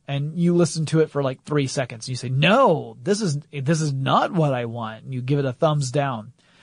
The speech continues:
The algorithm might say, "All right, well, I'm gonna keep note of where it was the same and where it was different from that original song. Meanwhile, I'll serve up this next song that has eighty percent similarity."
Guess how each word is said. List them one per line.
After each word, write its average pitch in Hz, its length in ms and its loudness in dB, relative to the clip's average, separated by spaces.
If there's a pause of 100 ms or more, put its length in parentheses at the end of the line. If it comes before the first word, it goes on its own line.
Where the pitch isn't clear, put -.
(420)
The 165 100 6
algorithm 170 380 4
might 160 220 -2
say, 151 140 0
"All 190 160 4
right, 147 280 0
well, 147 440 0
I'm 151 120 -2
gonna 180 180 2
keep 185 260 -6
note 160 460 2 (340)
of 143 300 2
where 156 240 4
it 208 100 -4
was 170 180 2
the 151 100 -2
same 143 360 0
and 139 120 -2
where 147 160 2
it 151 80 -4
was 131 180 -4
different 123 480 -4 (180)
from 139 180 -2
that 131 120 0
original 135 400 -4
song. 120 400 -4
Meanwhile, 160 520 2
I'll 143 120 0
serve 160 280 2
up 147 120 2
this 139 240 -4
next 226 300 -2
song 120 440 -6 (180)
that 131 180 -2
has 123 400 -4
eighty 135 180 -2
percent 120 460 -8 (420)
similarity." 135 720 -2